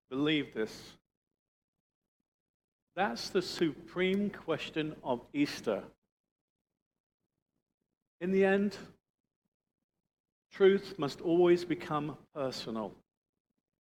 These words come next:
I'm gonna ask you six questions, which I hope that you answer, "I do." You can answer "I do" to all five. You may be able to answer it to all six, but I think on the question number six, it generally is,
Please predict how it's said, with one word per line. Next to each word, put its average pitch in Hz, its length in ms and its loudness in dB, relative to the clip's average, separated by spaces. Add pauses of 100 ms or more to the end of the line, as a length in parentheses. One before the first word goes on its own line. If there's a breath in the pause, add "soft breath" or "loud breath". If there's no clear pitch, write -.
(1800)
I'm 202 120 -2
gonna 196 200 2
ask 175 320 0
you 160 80 -2
six - 380 -8
questions, 143 640 -6 (920)
which 165 220 -6
I 160 140 0
hope 175 320 2
that 147 120 -2
you 139 260 -4 (100)
answer, 147 520 0 (1500)
"I 127 180 2
do." 127 400 0 (1300)
You 123 80 -12
can 160 140 -2
answer 196 280 0
"I 170 100 0
do" 165 240 4
to 165 140 -4
all 151 100 4
five. 160 320 0
You 165 80 -2
may 170 160 2
be 170 120 2
able 160 140 2
to 156 40 4
answer 160 260 2
it 151 80 -6
to 147 100 0
all 143 120 6
six, - 540 0
but 131 180 -2
I 135 80 2
think 151 180 -6
on 147 140 -2
the 135 100 -2
question 156 400 -2
number 139 220 -2
six, - 380 -4
it 135 100 -10
generally 151 320 -4
is, 135 360 0